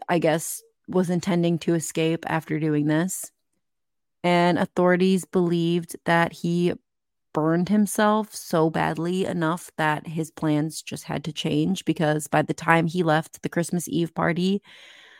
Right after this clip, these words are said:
his Santa suit was partially melted, like, into his body. Like, that's how bad it was.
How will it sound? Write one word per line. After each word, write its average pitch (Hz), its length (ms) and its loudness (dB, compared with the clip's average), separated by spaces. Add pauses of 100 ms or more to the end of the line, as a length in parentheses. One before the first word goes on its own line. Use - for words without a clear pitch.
(300)
his 202 220 6
Santa 185 260 4
suit 185 340 4
was 165 380 4
partially 185 480 2
melted, 165 600 0 (420)
like, 160 240 -4 (160)
into 175 300 2
his 175 280 0
body. 98 500 -2 (120)
Like, 143 180 -4
that's 147 200 -2
how 151 140 -4
bad 143 200 -4
it 87 80 -4
was. 87 420 -8